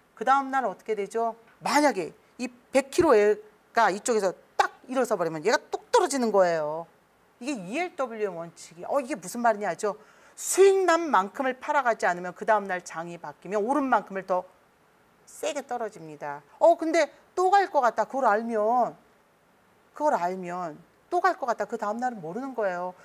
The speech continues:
그걸 알면 우리가 잠시 고시원에 있고 집 팔아서 그냥 자, 전세금 빼서 이엘더블유 해야 되잖아요. 우리 모르는 겁니다. 수익 난 금액을 팔되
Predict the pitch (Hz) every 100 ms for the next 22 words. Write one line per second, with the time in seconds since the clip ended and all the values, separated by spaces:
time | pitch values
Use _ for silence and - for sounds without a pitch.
0 | - - - 403 339 320 254 277 - -
1 | - 480 349 302 - 269 262 269 254 226
2 | 208 214 208 233 - - 233 202 190 180
3 | 170 160 156 180 180 - _ _ _ _
4 | _ _ _ _ 151 143 160 _ _ -
5 | 254 269 254 226 208 226 220 196 202 202
6 | 202 185 185 233 220 190 240 302 180 247
7 | 370 359 240 185 160 156 160 165 - _
8 | - - - 339 359 330 302 233 254 254
9 | - - 415 370 277 156